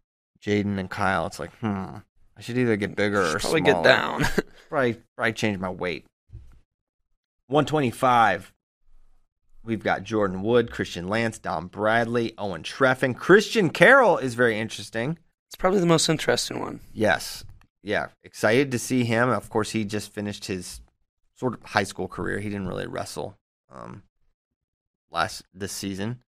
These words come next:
Speaker 1: He moved to Oklahoma State and now gonna be, uh, testing the waters at the senior level. Hayden Zilmer, the reigning world team member,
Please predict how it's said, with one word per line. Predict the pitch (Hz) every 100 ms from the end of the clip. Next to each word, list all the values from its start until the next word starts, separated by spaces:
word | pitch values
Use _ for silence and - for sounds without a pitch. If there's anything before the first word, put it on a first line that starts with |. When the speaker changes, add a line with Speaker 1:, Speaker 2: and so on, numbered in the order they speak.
| _ _ _
Speaker 1:
He | 104 95 90 -
moved | 113 110 101
to | 104 98 -
Oklahoma | 107 - 101 98
State | 98 - 143 151 - - - - _ -
and |
now | 101 98 98
gonna | 98 101
be, | 95 98 95 95 - _ _ _ _ _ _ _ _
uh, | 76 64 50 - - - - - -
testing | - 135 123 - 127
the |
waters | 113 117 127 120
at | 113
the | 104
senior | - 123 120
level. | 117 123
Hayden | 120 160 160
Zilmer, | 127 143 139 120
the |
reigning | 110 117 107
world | 107 107
team | 110
member, | 104 104 104